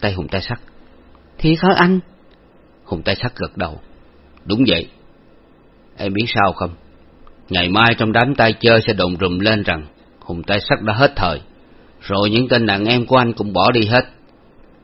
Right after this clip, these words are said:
Mình sẽ sống một cuộc đời yên lành bên người vợ đẹp như em. Anh sung sướng, suốt đời anh bây giờ mới biết sung sướng. Anh chịu thua tất cả chỉ để được em thôi."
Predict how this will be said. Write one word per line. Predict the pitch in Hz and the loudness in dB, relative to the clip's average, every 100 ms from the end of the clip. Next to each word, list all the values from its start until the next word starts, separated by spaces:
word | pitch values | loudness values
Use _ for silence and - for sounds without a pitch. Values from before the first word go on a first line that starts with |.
| - | -10
Mình | 87 90 | -8 -6
sẽ | - | -4
sống | 110 139 143 | 0 0 0
một | 90 | -2
cuộc | 95 85 | -6 -2
đời | 95 98 | -2 -2
yên | 113 110 | -2 -2
lành | 92 80 90 | -2 -2 -4
bên | 107 101 | -4 -2
người | 90 80 | -4 -4
vợ | 85 92 | -6 -4
đẹp | 90 92 | -6 -2
như | 107 | 0
em. | 110 107 82 - _ _ _ - - | 0 0 -4 -20 _ _ _ -20 -12
Anh | - 98 | -6 -4
sung | 85 107 95 | -2 -4 -2
sướng, | 117 120 139 - - _ - _ | -2 -2 -4 -14 -20 _ -20 _
suốt | - 147 | 0 0
đời | 147 90 | 2 0
anh | 101 107 | 0 0
bây | 110 | 0
giờ | 98 90 80 | 0 0 0
mới | 101 | -2
biết | 131 131 | -2 -2
sung | 117 107 | -4 0
sướng. | 123 139 - _ _ - - _ _ - - | -2 -2 -6 _ _ -20 -20 _ _ -20 -6
Anh | 113 104 | -4 -2
chịu | 95 104 | -2 0
thua | 120 117 | 0 2
tất | 131 - | -2 -2
cả | 98 117 | -2 0
chỉ | 113 | -2
để | 95 98 | 0 0
được | 107 - | -2 -2
em | 120 113 | -2 -2
thôi." | 113 | -2